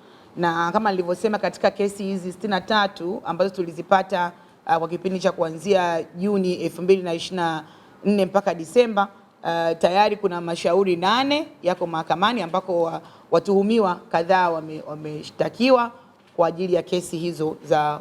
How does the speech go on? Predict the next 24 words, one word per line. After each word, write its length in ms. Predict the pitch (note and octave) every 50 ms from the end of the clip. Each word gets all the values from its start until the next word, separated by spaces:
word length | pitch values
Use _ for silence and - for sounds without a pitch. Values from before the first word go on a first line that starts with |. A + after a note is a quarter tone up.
| - -
wizi 360 | E3 F3 F3 D#3 D#3+ D#3+ D#3+
wa 120 | D#3 D#3
miundombinu 640 | D3+ D3+ D3+ D3+ D#3 D3+ D#3 D#3+ E3 D#3+ D#3 D3+ C#3+ -
ya 120 | C#3+ C#3+ C#3+
umeme. 460 | C#3+ D3 D3+ D3+ D3+ D3+ D3 D3 - - - - - - -
Kwa 100 | - A#3
upande 300 | A#3 A#3 D#4+ D#4+ D4 B3
wa 100 | A3 G#3
wateja, 760 | G3 F#3+ F#3+ F#3 - - B3 A#3 G#3 F3+ E3 E3 D#3+ D#3+ D#3 - _
tanesco 480 | - G3 G#3+ A#3+ B3+ B3 B3 - A3 G3+
mpaka 260 | F#3 G#3+ A3 F#3 F3
sasa 420 | - - F#3+ G3 G3 - E3 D#3
ina 240 | C#3+ E3 D#3+ E3 E3
wateja 360 | E3 E3 E3+ G3+ F#3+ F#3 F3+
takriban 560 | - G3+ F#3 F#3 F#3+ F3+ F3 F3 F3 F3 E3+
milioni 440 | E3+ E3 E3 D#3+ D#3+ D#3+ D#3+ E3 E3
tano 360 | D#3+ - G#3 F#3+ F#3 F#3 F3
na 60 | D#3+ D3+
laki 300 | D3 D3+ D3+ - E3+ D#3+
nne, 160 | E3 D#3 D3+
wateja 360 | D#3 D#3+ - F3 E3+ E3+ E3
wote 400 | F3+ F#3+ F#3+ F#3 - F3+ E3 - D#3+
nchi 240 | E3 D#3 - D3+ D3
nzima. 360 | C#3+ C#3 D3 D3+ D3 C#3+